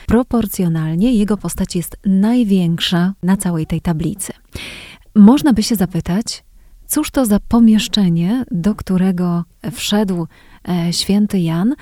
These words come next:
e, na planie sześciokąta foremnego, wyglądające jak studnia. No nie jest to raczej studnia. Jest to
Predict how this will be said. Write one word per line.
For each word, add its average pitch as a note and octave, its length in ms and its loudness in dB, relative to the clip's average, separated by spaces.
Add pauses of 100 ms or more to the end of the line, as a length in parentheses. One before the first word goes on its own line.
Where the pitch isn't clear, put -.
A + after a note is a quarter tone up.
(140)
e, F3+ 300 -2
na G3 260 4
planie F#3+ 640 0 (180)
sześciokąta G3 640 0
foremnego, F#3 760 0 (320)
wyglądające F#3+ 800 0
jak E3+ 200 -6
studnia. F#3 560 -4 (160)
No G#3 160 6
nie C4 280 4
jest G#3 280 0
to F#3 120 0
raczej G3 280 0
studnia. E3+ 600 -4 (500)
Jest G3+ 560 0
to A3+ 100 -2